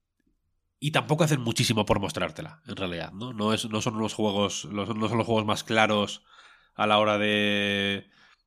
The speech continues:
enseñarte cómo exprimirlos a fondo, pero se les puede sacar zumo porque tienen lo que quieras. Estuve jugando hace poco a los originales, de hecho, y,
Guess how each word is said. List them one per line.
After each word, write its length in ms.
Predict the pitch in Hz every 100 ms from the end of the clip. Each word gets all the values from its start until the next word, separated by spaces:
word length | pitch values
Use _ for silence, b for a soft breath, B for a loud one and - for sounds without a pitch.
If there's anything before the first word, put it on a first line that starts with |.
| _ _
enseñarte 680 | 113 104 110 104 107 107 117
cómo 160 | 110
exprimirlos 560 | 110 - 110 110 107 95
a 80 | 95
fondo, 540 | 123 120 135 151 - _ _ _ _ _ -
pero 180 | 110
se 100 | 107
les 140 | 92 -
puede 400 | 110 92 80 - _ _
sacar 500 | - 107 101 101 90
zumo 400 | - 123 123 123
porque 240 | 101 90
tienen 540 | 85 101 101 90 82 - _ _ -
lo 140 | 95
que 120 | 87 78
quieras. 380 | 101 80 - _ B B B B -
Estuve 300 | 101 110 107
jugando 260 | 104 110 104
hace 120 | 101
poco 160 | 104
a 20 | 104
los 120 | 107
originales, 480 | 101 104 107 104 98
de 100 | 104
hecho, 220 | 135 110
y, 280 | 92 85